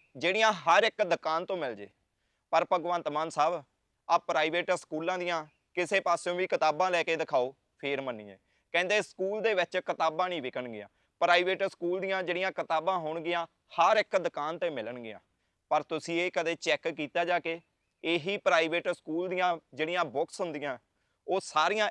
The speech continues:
ਇਹਨਾਂ ਦੀ ਦੁਕਾਨ ਵੱਲੋਂ ਮਿਲਦੀਆਂ। ਜਿਹੜੇ ਇਹਨਾਂ ਨੇ ਆਹ ਕਰਿੰਦੇ ਭਾਈ ਹੁੰਦੇ ਆ, ਜਿਹੜੇ ਆਪਣੀਆਂ ਕਿਤਾਬਾਂ ਸਕੂਲ ਵਾਲੇ ਛਪਾ ਕੇ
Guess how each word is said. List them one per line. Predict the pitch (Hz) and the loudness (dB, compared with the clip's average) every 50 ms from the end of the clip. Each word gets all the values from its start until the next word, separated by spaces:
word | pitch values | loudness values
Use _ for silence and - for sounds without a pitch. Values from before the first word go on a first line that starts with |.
| - - | -2 -4
ਇਹਨਾਂ | 180 196 214 233 240 240 226 | -4 -2 0 4 4 4 4
ਦੀ | 202 214 | 2 0
ਦੁਕਾਨ | 190 156 165 - 170 160 175 202 214 | -4 -4 -4 -2 -2 -2 0 0 0
ਵੱਲੋਂ | 202 190 175 170 170 | 0 2 2 2 0
ਮਿਲਦੀਆਂ। | 160 151 139 127 120 123 120 110 101 _ _ _ _ _ _ - | 0 0 -2 -2 -4 -8 -10 -10 -12 _ _ _ _ _ _ -8
ਜਿਹੜੇ | 123 123 185 185 214 226 220 - | -2 0 2 4 4 4 4 2
ਇਹਨਾਂ | - 180 185 190 208 202 | 0 -2 0 0 0 2
ਨੇ | 202 202 190 - - | 2 0 0 0 -2
ਆਹ | 170 151 _ - | -2 -2 _ -2
ਕਰਿੰਦੇ | 190 180 180 170 170 165 180 180 | -2 -2 -2 0 2 2 2 4
ਭਾਈ | 170 185 185 180 | 4 2 2 0
ਹੁੰਦੇ | 165 147 147 135 139 131 | -2 -4 -4 -2 -2 0
ਆ, | 123 120 - _ _ - | -2 -2 -4 _ _ -10
ਜਿਹੜੇ | 127 139 180 185 214 226 233 - | -4 -2 0 2 4 2 4 4
ਆਪਣੀਆਂ | 160 165 - _ - 185 196 196 202 208 | 2 2 2 _ -2 -2 -2 0 -2 -2
ਕਿਤਾਬਾਂ | - 190 - 175 170 160 165 202 202 190 | -2 -2 0 0 0 2 4 2 2 2
ਸਕੂਲ | - - - 165 170 190 | -2 -6 -6 -6 -4 0
ਵਾਲੇ | 202 208 185 185 185 | 0 2 2 0 0
ਛਪਾ | 170 - 180 - - 165 160 156 151 | -2 -6 -8 -2 0 2 4 4 2
ਕੇ | - - 165 156 139 | 2 0 -2 -2 -2